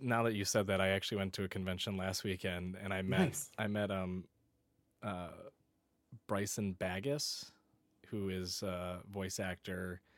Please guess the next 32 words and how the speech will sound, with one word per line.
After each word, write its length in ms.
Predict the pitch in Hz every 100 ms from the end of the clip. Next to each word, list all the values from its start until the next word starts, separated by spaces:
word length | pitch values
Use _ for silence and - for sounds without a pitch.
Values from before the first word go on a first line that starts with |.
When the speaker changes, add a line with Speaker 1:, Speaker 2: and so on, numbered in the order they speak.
| - - - _ _
Speaker 1:
for, 420 | - 107 101 98 95
like, 260 | 98 92
Bel 200 | 117 113
Cronell 600 | - 110 101 98 98 95 - - _ _
and 540 | 113 107 104 98 95 92
Falco 760 | 117 98 95 98 92 90 90 -
from, 420 | - 101 95 92
uh, 320 | 92 87 90 90 _ - - -
Attack 280 | 110 107 98
on 100 | 98
Titan, 440 | 95 95 95 95 92 _ _ _ _ _ _ _ _ -
Speaker 2:
Oh, 40 |
Speaker 1:
and 500 | 101 95 196 185 92
Speaker 2:
cool. 320 | - 190 104 87
Speaker 1:
a 20 |
couple 220 | - -
other 160 | 151 135
big 220 | 113 101
characters. 680 | - 98 92 - 87 85 - _ - - - _
Um, 320 | 110 101 - 95
and 140 | 104
then 80 | 104
I 80 | 101
met 280 | 101 98 -
Kira 300 | 123 104 95
Buckland, 500 | 98 - 95 90 87 -
who 440 | 95 87 87 85 - _ _
is 560 | 107 95 92 90 85 -
the 120 | 101
voice 300 | 92 92 -
actor 280 | 92 87 98
for 560 | - 98 92 90 90